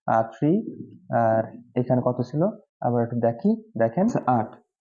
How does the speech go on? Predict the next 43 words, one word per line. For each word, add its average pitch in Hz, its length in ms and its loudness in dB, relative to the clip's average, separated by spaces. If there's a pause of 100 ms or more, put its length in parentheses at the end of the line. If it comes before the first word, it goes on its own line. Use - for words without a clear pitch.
(200)
তাহলে 165 320 4
একটু 165 200 -2
খেয়াল 156 220 2
করি 165 220 2
আমরা, 160 400 2 (260)
আহ, 123 420 2
যদি 123 220 2
এটা, 127 220 2
আহ, 120 460 0
একটু 123 200 -2
করি, 127 400 0 (480)
তাহলে 131 580 0 (140)
দেখেন 131 260 0
এখানে 147 400 2
যোগ 139 180 2
আছে, 143 220 2
এটা 151 160 0
যোগ 139 200 2
আছে, 143 240 0
এটা 165 220 -2
যোগ 131 180 0
আছে, 127 140 -2
তাহলে 127 200 2
থ্রি 127 260 2
এক্স, 110 200 -2 (560)
আর 123 220 4
মাইনাস 135 260 0
আছে 160 180 -6
কত? 165 160 0 (140)
থ্রি, 123 280 0 (320)
আর 127 140 2
সমান 131 240 0
সমান 127 220 0 (100)
আট। 120 220 2 (300)
এটা 156 200 2
মাইনাস 156 320 4
আছে, 175 100 -2
ওই 196 80 2
পাশে 151 260 0
গেলে 147 160 4
কি 147 160 2
হয়ে 127 100 4
যাচ্ছে? 120 300 -4